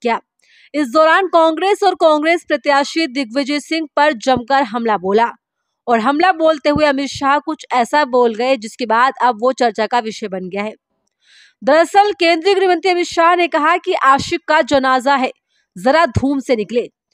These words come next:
सम्मान जैसी लीड से हराकर उनकी विदाई करना, उन्हें घर पर बिठाने का काम राजगढ़ वाले करें।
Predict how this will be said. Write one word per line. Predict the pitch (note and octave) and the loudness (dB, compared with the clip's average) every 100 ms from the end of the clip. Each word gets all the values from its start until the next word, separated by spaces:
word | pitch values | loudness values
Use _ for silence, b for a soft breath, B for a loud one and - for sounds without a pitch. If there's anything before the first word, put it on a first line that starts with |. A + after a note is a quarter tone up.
| b b b | b b b
सम्मान | - D4 D4+ F4+ G4+ | 0 2 4 2 4
जैसी | F#4 F4+ F#4+ | 2 2 2
लीड | F4 F4+ G4 | 2 0 -2
से | - | -2
हराकर | D#4+ D4 D4 D#4 D#4+ | 0 2 2 2 0
उनकी | D4 D#4 | 0 -4
विदाई | C4+ C4+ C#4+ | -2 0 0
करना, | C#4+ C4+ C#4 - | 0 -2 -4 -8
उन्हें | A#3 B3 A#3 | -6 -4 -2
घर | G#3+ D#4 | -2 0
पर | D#4+ | 0
बिठाने | B3+ C4 C4 C4+ D4 | -2 -2 -2 -2 -4
का | |
काम | B3+ B3+ C4+ | -2 -2 0
राजगढ़ | A#3 A#3 A3 C#4 | 0 0 0 -2
वाले | A#3 G#3+ G3+ | 0 -2 -2
करें। | G3 G3+ | -6 -6